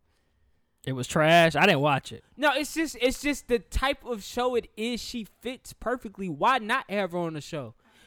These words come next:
Speaker 2: And if she's racist in real life, who gives a fuck? That's her character on it. She's playing <laughs> herself on her
Speaker 1: Yeah.
Speaker 2: show. Like,
Speaker 1: I
Speaker 2: cool.
Speaker 1: feel you.
Speaker 2: The person she plays on the show is racist.
Speaker 1: Yeah.
Speaker 2: She's wa-, she was somebody, not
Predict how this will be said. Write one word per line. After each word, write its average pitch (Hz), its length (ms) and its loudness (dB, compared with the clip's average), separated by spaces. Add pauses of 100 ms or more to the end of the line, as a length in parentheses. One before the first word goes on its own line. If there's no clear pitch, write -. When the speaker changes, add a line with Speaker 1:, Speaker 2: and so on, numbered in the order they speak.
Speaker 2:
And 226 120 0
if 233 80 0
she's 254 260 -4
racist 226 480 0
in 214 160 -6
real 226 220 0
life, 240 240 -2
who 254 100 -8
gives 254 240 -10
a 233 60 -10
fuck? 175 340 -8
That's 233 220 -2
her 254 100 -4
character 247 380 -8
on 233 100 -8
it. 208 100 -14
She's 262 180 -10
playing 269 280 -2
<laughs> - 40 -8
herself 277 440 2
on 233 180 -2
her 147 140 6
Speaker 1:
Yeah. 143 240 4
Speaker 2:
show. 120 200 -8 (500)
Like, 220 220 -6 (340)
Speaker 1:
I 240 100 8
Speaker 2:
cool. 285 120 -2
Speaker 1:
feel 147 180 8
you. 143 240 6
Speaker 2:
The 220 100 0
person 302 320 0
she 294 160 -4
plays 294 400 2
on 262 140 4
the 240 80 -4
show 285 360 2
is 226 220 -4
racist. 269 520 0 (180)
Speaker 1:
Yeah. 147 460 4 (120)
Speaker 2:
She's 269 260 -2
wa-, 240 240 -4
she 311 180 -2
was 311 200 -6
somebody, 262 500 -2
not 320 160 0